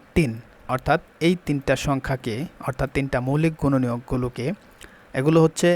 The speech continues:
একশো চুয়াল্লিশ, দুইশো চল্লিশ এবং ছয়শো বারো এর সাধারণ মৌলিক গুণনীয়ক। এই তিনটা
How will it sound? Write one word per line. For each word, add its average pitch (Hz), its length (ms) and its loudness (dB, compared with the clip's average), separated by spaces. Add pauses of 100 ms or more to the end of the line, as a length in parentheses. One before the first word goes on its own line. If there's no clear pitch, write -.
(200)
একশো 135 240 -8
চুয়াল্লিশ, 151 540 2 (220)
দুইশো 135 260 -2
চল্লিশ 170 500 4
এবং 135 180 0 (120)
ছয়শো 143 280 0
বারো 127 260 0
এর 143 180 0 (360)
সাধারণ 156 400 4 (120)
মৌলিক 135 360 0
গুণনীয়ক। 123 420 -2 (640)
এই 165 160 2 (100)
তিনটা 135 420 2